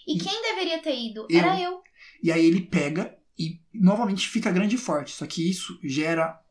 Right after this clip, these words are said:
Speaker 2: um, um, é, machucados nele. E isso diminui o tempo de vida dele. Isso machuca mesmo, porque ele já tá doente. Mas ele também, nesse momento, se martiriza e fala, "Não, por mais que eu vou diminuir meu tempo de vida, eu vou ficar mais doente,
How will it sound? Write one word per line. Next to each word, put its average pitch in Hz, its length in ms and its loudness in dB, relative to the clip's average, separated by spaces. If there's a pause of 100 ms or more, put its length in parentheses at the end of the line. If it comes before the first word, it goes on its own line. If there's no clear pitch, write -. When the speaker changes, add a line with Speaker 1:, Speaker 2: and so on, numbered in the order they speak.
Speaker 2:
um, 165 320 -2 (440)
um, 156 280 -6
é, 139 400 -2
machucados 151 720 0
nele. 113 280 -4
E 165 100 -4
isso 165 180 -2
diminui 175 320 6
o - 20 -4
tempo 175 200 0
de 147 120 -4
vida 170 180 0
dele. 131 260 -2
Isso 170 160 -4
machuca 185 580 0 (100)
mesmo, 151 340 0
porque 151 140 -8
ele 139 60 -2
já 151 100 -4
tá 165 100 -4
doente. 160 480 -2 (200)
Mas 139 180 0
ele 143 220 -2 (180)
também, 175 380 4
nesse 240 180 2
momento, 151 580 0 (200)
se - 160 -6
martiriza 139 720 0
e 226 40 0
fala, 135 220 0
"Não, 135 400 0 (100)
por 147 140 -4
mais 190 320 0
que - 340 -4
eu 160 120 2
vou 170 300 -2 (220)
diminuir 175 320 2
meu 311 100 4
tempo 233 180 0
de 185 100 0
vida, 156 360 -6 (160)
eu 143 140 -2
vou 151 120 -4
ficar 151 180 -6
mais 196 200 2
doente, 214 500 2